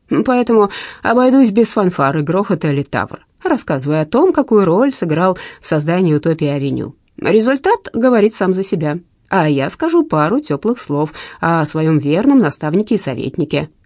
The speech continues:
а именно о своем внутреннем чутье.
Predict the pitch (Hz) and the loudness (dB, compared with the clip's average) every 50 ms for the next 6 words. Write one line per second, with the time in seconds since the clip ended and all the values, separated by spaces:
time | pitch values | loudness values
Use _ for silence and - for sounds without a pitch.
0 | _ _ - 339 339 359 339 330 320 294 294 294 277 - - - - - - - | _ _ -4 -2 0 4 4 6 6 6 6 6 4 0 -4 -16 -18 -18 -10 -2
1 | - 262 262 269 254 254 - - - - 294 320 311 302 311 359 381 370 370 370 | 0 2 4 4 2 0 -2 -4 0 2 2 4 4 4 4 6 6 6 4 4
2 | 370 349 330 330 311 311 311 294 302 - - 269 - - - - - - | 4 4 4 6 6 6 6 4 4 2 -4 -4 -4 -4 -10 -10 -10 -12